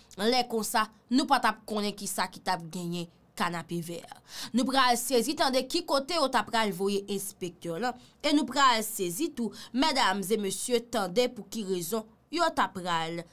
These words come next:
déplacer inspecteur Willy. Restez là, tout détail, c'est pour nous un petit temps qui pas trop long. Léon Charles, diplomate haïtien qui actuellement là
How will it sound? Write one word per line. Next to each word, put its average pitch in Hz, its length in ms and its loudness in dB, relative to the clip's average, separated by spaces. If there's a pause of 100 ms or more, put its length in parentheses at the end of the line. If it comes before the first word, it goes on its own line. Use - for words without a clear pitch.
(120)
déplacer 185 920 -2 (300)
inspecteur 190 800 -2
Willy. 160 320 -10 (300)
Restez 214 280 0
là, 311 200 4 (260)
tout 427 180 2
détail, 262 640 2 (220)
c'est - 260 -2
pour 226 160 -4
nous 196 100 -2
un 196 160 -2
petit 185 200 -8
temps 180 260 -6
qui 180 140 -12
pas 190 180 -4
trop 175 240 -8
long. 160 240 -10 (760)
Léon 349 400 4
Charles, 160 680 -2 (340)
diplomate 277 760 2
haïtien 254 520 0
qui 254 240 -10
actuellement 208 680 -4
là 214 240 0